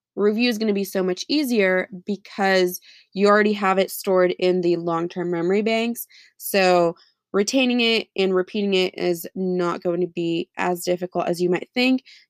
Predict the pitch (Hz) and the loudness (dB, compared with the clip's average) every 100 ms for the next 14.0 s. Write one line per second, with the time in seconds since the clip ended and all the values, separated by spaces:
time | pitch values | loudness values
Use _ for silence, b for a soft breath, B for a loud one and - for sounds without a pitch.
0 | - 220 - _ - - 247 240 233 233 | -4 -4 -4 _ -12 -4 2 2 2 0
1 | 220 208 208 196 185 190 185 185 - 185 | -2 -2 0 0 2 2 4 4 2 -2
2 | 180 - 190 180 175 175 175 - 233 240 | -2 -8 -4 -2 -2 -4 -6 -2 -2 -2
3 | - - B B _ _ 202 208 247 226 | -6 -18 B B _ _ 2 2 4 4
4 | 220 220 208 190 - 190 190 190 185 165 | 4 2 2 0 0 -2 -2 -2 0 0
5 | 170 170 170 175 - - - - b b | 0 0 0 -2 -2 -4 -6 -8 b b
6 | - 180 175 - 202 196 196 185 185 185 | -2 0 2 0 0 0 -2 0 2 2
7 | 175 - 180 - - - - b b b | -2 -6 -8 -8 -8 -8 -12 b b b
8 | - 214 285 - 285 262 262 240 226 208 | 2 4 4 0 0 2 2 0 -2 -2
9 | 202 196 190 208 190 185 196 214 208 - | -2 -2 -2 -2 -2 -2 -2 -2 -2 -2
10 | 180 185 175 180 175 196 233 254 - _ | 0 0 -2 0 2 2 0 -4 -8 _
11 | _ - 190 208 - 277 302 294 _ _ | _ 0 0 0 -2 0 -2 -6 _ _
12 | _ - 208 202 202 202 190 - - 208 | _ -4 0 2 2 2 0 -4 -4 0
13 | 185 180 180 175 160 - - 196 - - | 2 2 0 -6 -8 -8 -12 -12 -14 -18